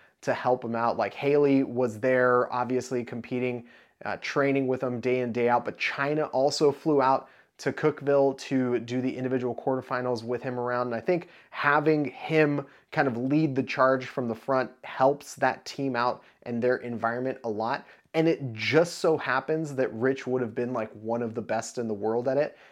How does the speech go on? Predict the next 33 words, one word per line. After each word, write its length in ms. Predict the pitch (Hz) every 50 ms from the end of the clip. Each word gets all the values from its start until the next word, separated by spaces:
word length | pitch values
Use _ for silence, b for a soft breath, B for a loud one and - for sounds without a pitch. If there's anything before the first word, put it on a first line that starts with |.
| B B B
And 140 | 160 180
the 80 | 180 175
thing 340 | 170 - - 294 302 330 349
to 120 | - - 180
me 240 | 151 151 160 165
that's 220 | 170 147 127 - -
most 320 | 123 117 127 139 147 -
surprising 480 | - 127 113 - 123 120 131 139 139 120
about 260 | 107 110 107 107 -
that 260 | - 123 123 131 - - b b b b b b b _ _ _ -
isn't 420 | 240 254 240 247 269 247 - 196
that 240 | 156 165 165 156 160
he 320 | - - - 170 160 147
actually 460 | - 131 139 143 - - - 147 135 120
would 320 | 110 104 110 127 139 143
have 240 | 135 160 143 131 123
been 240 | 139 139 139 139 131
one 160 | 139 143 143
of 80 | 139
the 40 | 135
best 320 | 127 131 139 139 139 - -
in 80 | 147
the 60 | 143
world 320 | 143 135 139 147 147 143 143
at 100 | 147 151
it. 200 | 156 151 - b b b b b b b b _ -
It's 220 | 180 196 - -
that 460 | - 175 180 170 170 165 170 - _ -
people 380 | - - 214 208 220 214 190
are 120 | 170 147 139
surprised 760 | - - - 110 - - 120 117 113 107 104 101 98 - 92
by 140 | 95 87 78
that. 280 | - - - - -